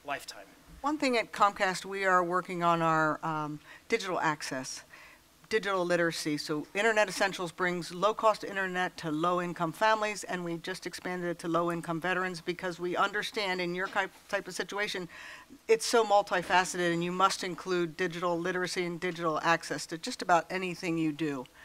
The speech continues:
Speaker 2: And I think we also should make sure we all talk about diversity and inclusion, because all of these things we're doing, we're not gonna get there without a real diversity and inclusion program,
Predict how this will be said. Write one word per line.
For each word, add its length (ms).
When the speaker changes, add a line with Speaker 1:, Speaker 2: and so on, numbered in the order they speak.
Speaker 2:
And 100
I 60
think 180
we 100
also 240
should 200
make 140
sure 120
we 140
all 120
talk 220
about 260
diversity 360
and 60
inclusion, 500
because 420
all 180
of 100
these 120
things 200
we're 80
doing, 300
we're 100
not 120
gonna 140
get 240
there 220
without 500
a 140
real 440
diversity 420
and 100
inclusion 400
program, 480